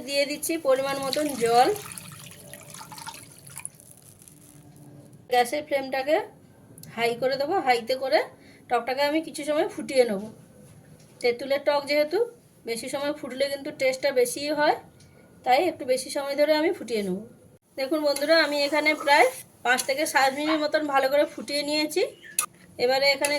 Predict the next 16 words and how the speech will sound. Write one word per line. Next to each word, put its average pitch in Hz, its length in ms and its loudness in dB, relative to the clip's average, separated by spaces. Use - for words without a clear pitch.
দিয়ে 285 180 -6
দিচ্ছি 294 260 -6
পরিমাণ 277 480 0
মতন 294 200 -2
লবণ, 254 300 4
হলুদের 254 460 -2
গুঁড়ো, 277 220 2
দিয়ে 262 220 0
ভালো 262 220 4
করে 277 200 2
মিশিয়ে 269 340 -4
দেবো। 302 140 2
মিশিয়ে 262 320 -6
দিয়ে 294 180 4
আবারও 262 320 4
দুই 269 100 -8